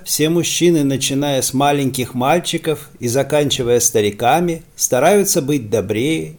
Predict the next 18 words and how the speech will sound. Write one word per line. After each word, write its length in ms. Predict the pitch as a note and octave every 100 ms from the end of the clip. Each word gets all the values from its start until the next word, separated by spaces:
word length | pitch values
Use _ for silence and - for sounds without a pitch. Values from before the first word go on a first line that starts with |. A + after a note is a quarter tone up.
| -
и 140 | B2
чуть-чуть 500 | - A#2+ - A3 A3
внимательнее 720 | D3 B2+ D3 C#3+ C#3+ C3 B2
к 80 | A2
женщинам. 640 | G2+ G#2+ F#2+ - G2 G2 - - - - - - - -
А 140 | C3
женщины 680 | C#3 D3+ A#3 A3 E3+ C#3 A2 - -
одевают 540 | C#3 D3 C#3+ C3+ C3+
самые 460 | - E3 A3 G#3+ G#3
красивые 580 | G#3 G3+ - E3+ F3
наряды 560 | E3+ D#3+ D3 C#3+ C#3+ C#3 -
и 120 | A2+
с 100 | -
нетерпением 800 | B2 A#2+ B2 A#2 D3+ F3+ F3 E3+
ждут 380 | B2+ A#2 C#3 C#3
поздравлений 960 | B2+ G#2+ A2+ G#2+ G#2+ D3 E3 D3+ - -
и 100 | A2
подарков 680 | - G#2 A2 D3 - C3+